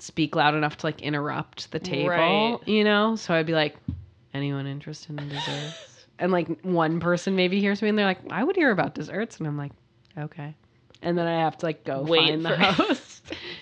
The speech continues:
Speaker 1: Be like, "Go tell them about <laughs> dessert." He's like, "Okay."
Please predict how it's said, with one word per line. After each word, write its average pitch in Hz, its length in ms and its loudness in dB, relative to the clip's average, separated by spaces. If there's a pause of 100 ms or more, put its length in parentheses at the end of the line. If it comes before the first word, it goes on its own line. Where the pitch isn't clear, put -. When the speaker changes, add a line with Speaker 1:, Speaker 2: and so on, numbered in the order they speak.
Speaker 1:
Be 175 80 -4
like, 156 160 -6
"Go 156 140 -4
tell 156 220 -4
them 156 160 -4
about 160 420 -6
<laughs> - 100 2
dessert." 202 520 4 (420)
He's 175 120 -20
like, 151 220 -10
"Okay." 147 300 -16